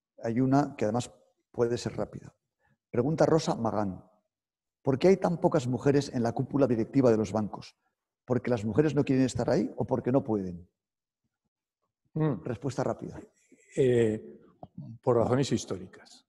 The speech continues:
Speaker 2: Y esto va a cambiar en los diez próximos años, o en los, en, en el próximo año, pero dicho con perspectiva, en los cinco o diez próximos años va a cambiar de forma extraordinaria. Eh, solo una,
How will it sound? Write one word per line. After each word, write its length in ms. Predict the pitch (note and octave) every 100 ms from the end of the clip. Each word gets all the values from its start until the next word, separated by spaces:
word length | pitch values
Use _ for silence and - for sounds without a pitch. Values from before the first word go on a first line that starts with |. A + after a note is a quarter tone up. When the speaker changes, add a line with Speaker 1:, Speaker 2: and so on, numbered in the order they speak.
| _ -
Speaker 2:
Y 100 | B2
esto 220 | G#2 B2+
va 80 | A2+
a 40 |
cambiar 500 | G#2 G#2 G#2+ A2+ B2+
en 220 | A#2 G#2 G2+
los 160 | F#2+
diez 160 | G#2 G2
próximos 480 | G#2+ - G#2 G2 A#2
años, 360 | A2+ A2+ A#2
o 60 | B2
en 60 | B2
los, 200 | - -
en, 220 | A2+ A2
en 320 | G#2+ G#2+ G#2+
el 320 | A2 G#2+ A2
próximo 320 | G#2+ C#3+ B2+ C3+
año, 160 | B2
pero 200 | A#2 B2 B2+
dicho 420 | D3 D3+ D3+ C3
con 200 | C3 A#2+
perspectiva, 680 | A#2+ - A2+ E3 F3 G#2+ - _ _ _ _
en 100 | G#2
los 100 | F#2 -
cinco 240 | B2+ A2+
o 160 | A2 A2
diez 180 | A#2+
próximos 440 | - A2 - A2 C3
años 200 | C3+ A2+
va 60 |
a 40 | A2
cambiar 260 | G#2+ A#2+
de 80 | A2+
forma 240 | - A#2 B2
extraordinaria. 640 | - F#2 F#2 F2+ F#2+ _ _ _ _ _ _ _ _ -
Eh, 240 | A#2 G#2+ -
solo 340 | - D3 D#3
una, 300 | D3 B2 A#2+